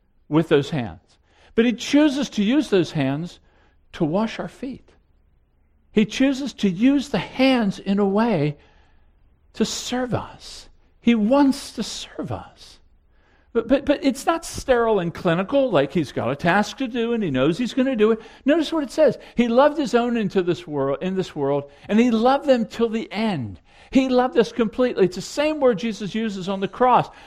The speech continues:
when he was dying, and he says, "It is finished." In other words, "I'm loving them to completion." There's no shred of shortage of my love that's moving me to die for them.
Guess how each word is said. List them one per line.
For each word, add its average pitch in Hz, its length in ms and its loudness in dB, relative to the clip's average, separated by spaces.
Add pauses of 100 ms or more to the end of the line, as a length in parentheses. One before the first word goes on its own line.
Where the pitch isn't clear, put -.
(120)
when 220 160 4
he 226 100 2
was 214 220 -2
dying, 220 600 0
and 202 80 -2
he 208 60 0
says, - 300 -4
"It 240 140 0
is 233 200 -4
finished." 262 580 -2
In 220 60 0
other 240 140 2
words, 208 140 0 (200)
"I'm 269 260 2
loving 254 360 2
them 226 380 2
to 175 160 -2
completion." 175 960 -6 (720)
There's 202 300 4
no 247 580 4
shred 208 880 0
of 185 200 0
shortage 165 640 2
of 147 180 -2
my 160 160 2
love 170 560 -2 (1080)
that's - 220 -6
moving 143 400 2
me 104 300 -4 (680)
to 120 100 -2
die 120 260 -2
for 113 180 -10
them. 104 260 -16